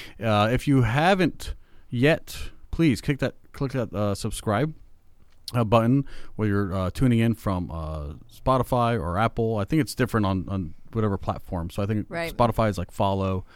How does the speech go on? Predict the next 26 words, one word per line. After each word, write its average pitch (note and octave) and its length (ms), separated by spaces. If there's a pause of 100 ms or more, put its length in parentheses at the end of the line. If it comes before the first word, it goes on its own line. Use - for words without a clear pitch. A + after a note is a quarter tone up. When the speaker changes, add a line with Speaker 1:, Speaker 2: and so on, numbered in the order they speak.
(400)
Speaker 1:
uh, D#2 400 (440)
Apple A2 260
Podcasts, G2 640
it's, E2 160
it's - 240
subscribe. F#2 640 (320)
Uh, E2 280
that F3+ 140
way F#3 120
you E3 40
don't E3 160
miss F#3 380
another B2+ 460
episode. G2 400
And F#2 80
again, G#2 260
search - 260
for B2+ 200
us A#2 200
at G2 200
Space - 280 (140)
Coast - 480 (160)
Podcast F2+ 460
Network, G2+ 360
wherever E2 460
you F2 400